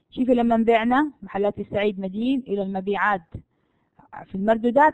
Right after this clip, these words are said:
العكس، كأني بنقول أعكس القيد، الطرف المدين أخليه داين والداين أخليه مدين، بس حضيف كلمة مردودات. إذا ده في إثبات المردودات. نيجي يوم خمسة خمسة،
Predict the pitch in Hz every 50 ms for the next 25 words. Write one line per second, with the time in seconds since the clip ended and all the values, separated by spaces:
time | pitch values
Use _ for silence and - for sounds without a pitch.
0 | - - - 214 220 202 220 240 233 - - - 247 269 262 247 214 247 285 285
1 | 269 226 240 226 - - 254 269 254 - 220 - 220 202 - - 247 233 214 196
2 | 185 180 190 196 190 - - 214 220 220 - 214 214 214 202 220 233 208 214 -
3 | - 208 208 208 202 220 226 240 240 220 208 196 185 220 220 214 208 208 - 208
4 | 214 220 220 208 208 214 269 254 233 254 - - - 226 220 247 226 _ - 240
5 | 240 233 214 208 - 214 220 214 208 190 202 196 190 190 180 175 170 170 165 -
6 | - - - 170 175 175 175 190 214 226 240 269 285 - _ _ _ _ _ _
7 | _ _ _ - 202 208 196 202 - - - 196 180 - 208 220 226 233 247 269
8 | 262 - _ - - _ _ _ _ _ - 190 196 202 202 208 196 180 196 190
9 | 185 180 170 156 151 151 - - - - 233 294 262 262 269 277 285 302 311 320
10 | 320 311 311 302 285 269 262 254 240 226 214 190 190 _ _ - - - 269 285
11 | 285 269 233 - - 214 - - 220 214 220 208 202 196 185 - - 190 180 180
12 | 175 175 170 165 160